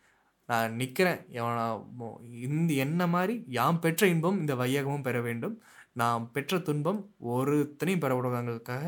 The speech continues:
தான் இது மனசார ஆரம்பிச்சது. அப்படி ஒருத்தனுக்கு படுற மாதிரி,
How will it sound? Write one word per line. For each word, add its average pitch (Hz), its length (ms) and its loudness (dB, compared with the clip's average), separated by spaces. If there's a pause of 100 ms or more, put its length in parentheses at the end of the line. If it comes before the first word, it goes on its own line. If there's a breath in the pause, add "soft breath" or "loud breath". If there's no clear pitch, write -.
தான் 196 220 -6
இது 127 200 -6 (540)
மனசார 135 420 2
ஆரம்பிச்சது. 113 500 -4 (460 loud breath)
அப்படி 123 260 0
ஒருத்தனுக்கு 147 320 2 (160)
படுற 147 260 2
மாதிரி, 147 280 2